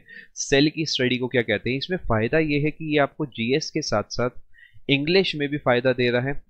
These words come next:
and English के साथ साथ आपको ये reasoning में भी फ़ायदा दे रहा है। तो ये दो topics ऐसे हैं जो आप सबसे पहले तैयार करके जाएंगे।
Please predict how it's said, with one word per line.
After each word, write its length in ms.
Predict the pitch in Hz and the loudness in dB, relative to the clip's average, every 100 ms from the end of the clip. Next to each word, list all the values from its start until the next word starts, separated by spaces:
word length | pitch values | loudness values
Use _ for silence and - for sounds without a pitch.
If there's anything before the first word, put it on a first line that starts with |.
| 127 | -2
and 160 | 131 127 | 0 0
English 340 | 127 156 - | -2 -2 -2
के 100 | 156 | -4
साथ 200 | - 120 | -2 -2
साथ 180 | 127 123 | 0 -2
आपको 220 | 113 147 | 0 -2
ये 60 | 127 | -2
reasoning 520 | 120 120 120 170 156 | -2 -4 -2 -4 -2
में 100 | 131 | -2
भी 100 | 127 | -2
फ़ायदा 320 | 110 101 101 | 0 0 -2
दे 180 | 92 85 | -4 -6
रहा 100 | 95 | -8
है। 60 | |
तो 140 | 107 139 | -6 -2
ये 160 | 147 131 | 0 0
दो 140 | 139 175 | -2 0
topics 380 | 147 143 139 135 | 0 -2 -2 -2
ऐसे 220 | 120 127 | -2 -2
हैं 120 | 131 | -4
जो 100 | 135 | -2
आप 100 | 131 | -4
सबसे 360 | - 117 - 156 | -4 -6 -6 -4
पहले 240 | 135 131 | 0 0
तैयार 240 | 127 123 117 | 0 -2 0
करके 260 | 120 117 | -4 -4
जाएंगे। 380 | 113 110 113 | -4 -6 -4